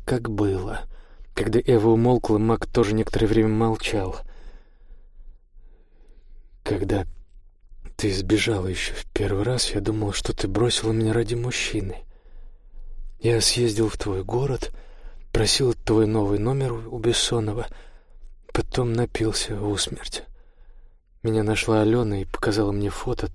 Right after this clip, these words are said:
там ты обнималась с каким-то мужиком. Меня накрыло, и я разбил телефон о стену. Утром помнил смутно, что фотка была, и мне оказалось достаточно.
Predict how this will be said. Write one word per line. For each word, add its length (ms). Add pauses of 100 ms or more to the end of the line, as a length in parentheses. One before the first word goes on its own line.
(100)
там 220
ты 100
обнималась 400
с 60
каким-то 320
мужиком. 480 (880)
Меня 260
накрыло, 720 (600)
и 60
я 220
разбил 360
телефон 440
о 80
стену. 480 (640)
Утром 300
помнил 340
смутно, 460
что 320
фотка 440
была, 400
и 60
мне 240
оказалось 400
достаточно. 720